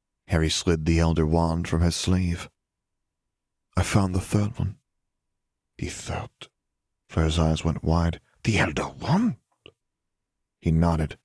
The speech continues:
"Turns out Grindelwald probably did have it. He used the Peverell symbol.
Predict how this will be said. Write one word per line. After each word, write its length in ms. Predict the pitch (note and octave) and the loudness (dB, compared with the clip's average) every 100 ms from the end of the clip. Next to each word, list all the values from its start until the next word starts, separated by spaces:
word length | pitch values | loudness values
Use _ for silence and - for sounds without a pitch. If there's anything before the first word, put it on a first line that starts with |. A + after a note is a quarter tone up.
| _ _ _ _ _ _ _ _ _ | _ _ _ _ _ _ _ _ _
"Turns 240 | - C#3 B2 | 0 2 2
out 200 | C#3+ C#2+ | -2 0
Grindelwald 520 | A#2 G#2+ G2 G2+ - | 0 2 2 0 -2
probably 280 | - A2 A#2 | -4 -2 -2
did 280 | G2+ C3 - | 0 -2 -2
have 300 | - D#2+ D#2 | -4 -2 0
it. 180 | E2+ - | 0 0
He 100 | G2+ | 0
used 420 | G2 F#2+ G2+ - | 2 2 2 -4
the 80 | G2 | -4
Peverell 480 | - G2+ G2 G#2+ | -2 0 0 0
symbol. 400 | G#2+ G2 F2+ F#2 | 0 0 0 -2